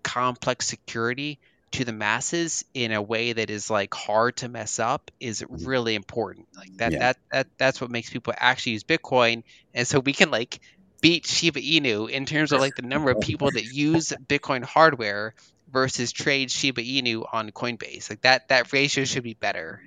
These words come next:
Speaker 1: And I
Speaker 2: Yeah.
Speaker 1: think that anything that makes that better is good.
Speaker 2: Yeah, a hundred percent. And also in, in further praise of Hugo, uh,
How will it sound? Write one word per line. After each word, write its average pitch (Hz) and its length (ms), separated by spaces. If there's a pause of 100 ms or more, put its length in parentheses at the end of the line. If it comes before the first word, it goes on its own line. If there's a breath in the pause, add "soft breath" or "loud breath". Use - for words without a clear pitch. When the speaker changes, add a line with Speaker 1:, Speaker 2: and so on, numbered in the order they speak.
Speaker 1:
And 113 80
I 107 60
Speaker 2:
Yeah. 117 60
Speaker 1:
think 127 240
that 107 180
anything 135 320
that 110 180
makes 123 260
that 117 200
better 110 220
is 107 180
good. - 300 (420)
Speaker 2:
Yeah, 76 300 (180)
a 95 80
hundred 90 280
percent. 85 340
And 104 120
also 101 600
in, 98 260
in 90 460
further 95 380
praise 90 360
of 85 140
Hugo, 104 560 (480 loud breath)
uh, 82 460